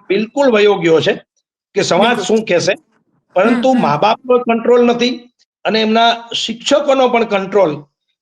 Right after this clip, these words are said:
Speaker 1: એ વિદ્યાર્થીઓ
Speaker 2: હમ.
Speaker 1: પરથી વયો ગયો છે. એ આખો એક ડિબેટનો મુદ્દો અલગ છે. પણ આજના જે વિષયો અમે લઈને નીકળ્યા છે જુનાગઢ ખાતે, એ ગુજરાતના તમામ સમાજને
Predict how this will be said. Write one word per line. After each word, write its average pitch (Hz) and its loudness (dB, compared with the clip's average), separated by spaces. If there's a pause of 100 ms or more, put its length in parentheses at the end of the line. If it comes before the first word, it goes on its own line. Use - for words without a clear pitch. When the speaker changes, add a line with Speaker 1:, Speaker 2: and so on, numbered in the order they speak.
(140)
Speaker 1:
એ 208 2
વિદ્યાર્થીઓ 196 0
Speaker 2:
હમ. 190 -4
Speaker 1:
પરથી 185 0
વયો 175 2
ગયો 170 2
છે. 175 -2 (320)
એ 202 0
આખો 190 2
એક 196 -2
ડિબેટનો 190 -2
મુદ્દો 175 0
અલગ 185 2
છે. 180 0 (440)
પણ 226 0 (680)
આજના 208 0
જે 262 4
વિષયો 226 2
અમે 202 0
લઈને 185 0
નીકળ્યા 180 -2
છે 180 0
જુનાગઢ 160 -2
ખાતે, 131 -6 (440)
એ 214 2
ગુજરાતના 196 -2
તમામ 202 0
સમાજને 170 -2